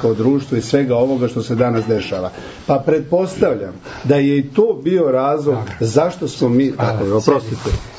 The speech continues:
Speaker 2: Evo sad ja od vas tražim minut, dva, tri... da svaki dug odužim, da sve što se traži od mene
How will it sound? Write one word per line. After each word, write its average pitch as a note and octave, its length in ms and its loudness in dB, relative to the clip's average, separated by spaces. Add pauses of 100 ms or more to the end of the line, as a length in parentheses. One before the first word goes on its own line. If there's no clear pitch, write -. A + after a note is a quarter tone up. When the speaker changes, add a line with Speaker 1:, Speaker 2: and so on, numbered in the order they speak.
(280)
Speaker 2:
Evo D3 300 2
sad E3+ 260 0
ja D#3 180 2
od C#3 100 -2
vas D3 260 -2
tražim C#3 540 0 (640)
minut, C#3 540 2
dva, A#2+ 500 -2
tri... B2+ 440 0 (380)
da C3 380 -4 (640)
svaki F3 760 0 (220)
dug D3 680 4
odužim, B2+ 760 0 (100)
da C#3+ 140 4
sve G3 320 2
što F3 200 0
se D#3 200 0
traži E3 440 2
od C#3+ 140 2
mene D#3+ 440 2